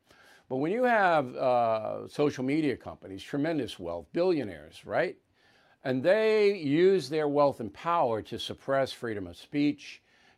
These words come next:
to ally themselves with, uh, progressive units, to, uh, push the woke philosophy.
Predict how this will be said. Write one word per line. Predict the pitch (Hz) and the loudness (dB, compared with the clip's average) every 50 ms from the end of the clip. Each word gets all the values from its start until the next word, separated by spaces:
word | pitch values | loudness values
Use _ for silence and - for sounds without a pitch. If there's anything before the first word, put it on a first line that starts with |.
| _ | _
to | - - 131 131 - | -6 -6 -4 -4 2
ally | 131 123 127 135 139 131 127 123 110 | 4 4 6 8 6 6 6 4 2
themselves | 113 107 101 - - 135 131 131 135 131 131 127 127 113 - 98 | -2 -6 -8 -6 -2 2 4 4 4 4 4 4 2 0 -4 -8
with, | 101 110 - - - _ | -6 -6 -6 -8 -10 _
uh, | 123 104 92 92 92 85 | -8 -6 -6 -6 -8 -8
progressive | 87 113 104 90 107 120 127 127 123 - 113 95 95 | -10 -10 -10 -6 -2 0 0 0 0 -4 -10 -10 -10
units, | 101 110 135 147 156 156 151 151 151 151 - - - - - _ _ _ _ _ _ _ _ - | -6 -2 -2 -2 0 -2 -2 -4 -6 -8 -10 -12 -12 -14 -16 _ _ _ _ _ _ _ _ -12
to, | - 131 120 113 107 104 101 104 - - | -8 -6 -6 -4 -6 -6 -8 -12 -10 -8
uh, | 110 101 92 90 90 90 - | -6 -6 -6 -6 -8 -10 -14
push | - - - 165 151 - - - | -10 -4 -2 -2 -2 -2 -6 -10
the | - 123 | -8 -6
woke | 95 90 92 101 120 127 143 147 147 - | -6 -6 -4 0 2 2 2 2 -2 -6
philosophy. | - - 151 139 143 147 151 151 147 - - 143 - - 156 156 151 | -10 -8 -8 -4 -2 -2 -2 -4 -6 -8 -12 -12 -10 -10 -10 -10 -10